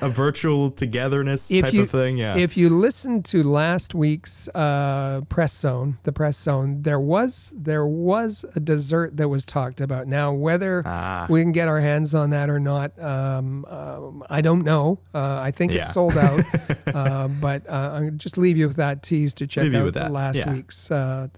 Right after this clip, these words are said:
Speaker 2: the Press Zone.
Speaker 1: Absolutely. So listen and subscribe to the Press Zone Montreal podcast and to the Canadiens Connection podcast. Check out all habs dot net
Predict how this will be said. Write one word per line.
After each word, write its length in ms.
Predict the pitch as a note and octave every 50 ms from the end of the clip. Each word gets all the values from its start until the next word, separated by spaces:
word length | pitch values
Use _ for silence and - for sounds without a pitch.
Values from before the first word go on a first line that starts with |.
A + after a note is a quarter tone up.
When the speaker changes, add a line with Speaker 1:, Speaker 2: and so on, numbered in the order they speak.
| - -
Speaker 2:
the 80 | - C#3+
Press 240 | - C#3+ C3 B2+ -
Zone. 260 | - A#2+ A#2+ C3+ C3+ - - _ _ - - _ - - _ - _ -
Speaker 1:
Absolutely. 680 | - G2 G2 F#2+ - - F#2 F2+ F#2+ F2+ - E2+ F2
So 180 | F2 - F#2+ F#2
listen 300 | F#2+ A2 A2 - B2 A#2
and 100 | G#2 G2
subscribe 480 | G2+ G2 - - - A2 G2+ F#2+ F#2 -
to 60 | G2
the 80 | G2
Press 260 | G2 - A2+ G#2 G2 -
Zone 180 | - G2 F#2
Montreal 380 | F2+ F2+ E2+ - D#2 C2 C2+ D#2+
podcast 720 | - A#2+ B2+ C3+ C3+ B2 - B2+ A#2+ A#2 A2 G#2+ - - - - - - - - -
and 200 | A#2+ B2 B2 A#2
to 60 | -
the 100 | A2+ A2
Canadiens 360 | - A2 G#2+ G#2 G2+ G2+ F#2+
Connection 380 | - G2+ F#2+ F#2 F#2 - - F#2
podcast. 560 | - F2+ F2+ F2+ F#2 F#2+ - F#2 F2+ F2+ -
Check 220 | - - A#2 - A#2+
out 180 | G#2+ G#2 G2 - - - - - _ -
all 180 | G2+ G#2 G#2+ G#2+
habs 360 | G#2+ G#2 G#2 G2+ F#2 F2+ -
dot 200 | G2+ F#2+ G2 -
net 320 | G2 G2 F#2 F2+ - -